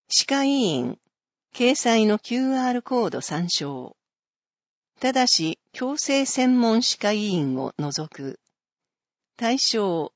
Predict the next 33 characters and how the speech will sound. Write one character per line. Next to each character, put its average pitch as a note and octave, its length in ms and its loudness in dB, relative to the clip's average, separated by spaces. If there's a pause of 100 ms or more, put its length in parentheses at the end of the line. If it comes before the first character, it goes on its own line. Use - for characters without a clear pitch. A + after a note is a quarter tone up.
(180)
二 G3 160 4
歳 C4 320 0
児。 - 300 -8 (720)
な A#3 180 2
お、 E3 220 -4 (100)
本 C4+ 240 2
事 C4 160 0
業 G3+ 380 0
を - 100 -8
過 B3 160 -6
去 A#3+ 140 -2
に E3+ 160 0
受 G#3+ 240 -4
け - 40 -6
た D3 120 -4
人 F3 320 -8
は C#3 180 -8 (160)
受 D3+ 220 -6
け A3+ 40 -2
ら A3 120 -2
れ F#3+ 140 -2
ま D#3+ 120 -2
せ C#3+ 200 -4
ん。 - 120 -10 (1120)
持 G#3+ 140 0
ち D4 160 0
物、 B3+ 400 0 (580)
母 B3+ 140 0
子 - 120 0
健 A#3+ 200 0
康 B3 340 -2
手 A3 160 -4
帳、 B2+ 480 -10